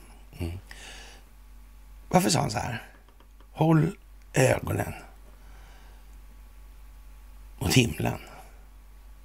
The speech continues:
Där finns Gud och där finns missilerna." Mm.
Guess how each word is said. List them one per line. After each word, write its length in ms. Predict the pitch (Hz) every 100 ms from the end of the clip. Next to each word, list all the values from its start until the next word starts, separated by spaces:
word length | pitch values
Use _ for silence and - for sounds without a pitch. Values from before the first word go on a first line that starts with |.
| - - - - - - - - - - - - - -
Där 120 | -
finns 220 | 98 107 101
Gud 360 | 101 104 -
och 60 | -
där 80 | -
finns 240 | - 82
missilerna." 640 | 92 - - 76 82 90 90 - - - - - - - - - -
Mm. 260 | 101 98